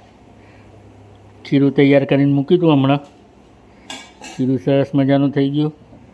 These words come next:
અને આ પાલકના ગોટા બની રહ્યા છે. તો ગોટા ખાવા હોય તો પધારજો અમારે તો.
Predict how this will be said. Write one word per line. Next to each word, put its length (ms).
અને 120
આ 40
પાલકના 540
ગોટા 380
બની 240
રહ્યા 180
છે. 260
તો 320
ગોટા 320
ખાવા 300
હોય 240
તો 100
પધારજો 560
અમારે 280
તો. 180